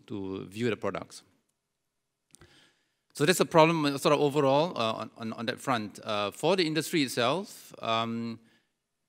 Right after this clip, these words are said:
uh, one thing about the media business that it's not the regular, not a sort of a normal business in that we have some, uh, civic responsibility.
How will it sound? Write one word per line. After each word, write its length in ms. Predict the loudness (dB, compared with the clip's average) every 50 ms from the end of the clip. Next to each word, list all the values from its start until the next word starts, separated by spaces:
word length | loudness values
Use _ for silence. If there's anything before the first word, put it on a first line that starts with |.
| _ -10
uh, 340 | -6 -4 -2 0 0 -2 -2 -6 -12 _ _ _ _ _ _ -6
one 180 | -4 -4 -4
thing 180 | -2 -2 -2 0
about 220 | 2 2 2 2
the 100 | 2 0
media 260 | 0 2 2 2 2
business 320 | 0 0 -4 -4 -6 -6 -4
that 180 | -4 -6 -4 -6
it's 160 | -8 -8 -6
not 100 | -4 -2
the 140 | -2 -2 0
regular, 440 | 2 2 2 2 2 0 0 0 -2
not 160 | -2 -2 -2
a 220 | -2 -2 -4 -4
sort 120 | -6 -6 -6
of 80 | -6
a 40 | -4
normal 300 | -4 -4 -2 -2 -2 -2
business 360 | -4 -6 -6 -6 -8 -10 -8
in 120 | -6 -4 -4
that 180 | -4 -4 -4
we 160 | -4 -4 -4
have 240 | -2 0 -2 -2 -2
some, 580 | -4 -6 -4 -2 -2 -2 -2 -4 -6 -6 -6 -8 -6
uh, 180 | -6 -6 -6
civic 480 | -8 -8 -8 -6 -4 0 0 0 0 -2
responsibility. 920 | -6 -6 -6 -6 -6 -6 -6 -6 -6 -4 -4 -4 -6 -6 -8 -8 -10 -14